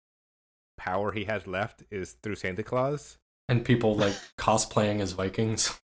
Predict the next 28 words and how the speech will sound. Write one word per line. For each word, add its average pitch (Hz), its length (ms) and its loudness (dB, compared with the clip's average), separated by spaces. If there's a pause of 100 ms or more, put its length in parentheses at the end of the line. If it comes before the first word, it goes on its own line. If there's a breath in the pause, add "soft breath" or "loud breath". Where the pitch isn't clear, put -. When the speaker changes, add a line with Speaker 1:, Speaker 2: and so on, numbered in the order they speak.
(260)
Speaker 1:
Yeah. 147 220 4 (120)
Speaker 3:
So, 185 200 8
okay, 143 180 10
so, 131 220 6
so 143 160 4
maybe 156 360 8
he 139 200 6
would 123 320 8
be 117 140 8
much, 101 360 6
much 104 200 4
more 101 160 4
powerful, 101 580 6
like, 87 320 4 (240)
in 101 120 2
the 95 100 4
olden 98 320 6
days 85 340 6
where, 90 100 2
like, 85 200 4
everyone 85 400 -2
believed 82 320 -4
in 82 60 -8
Santa, 92 380 -2
well, 87 140 -2
not 80 140 -4
everyone, 78 340 -4
but 92 140 -2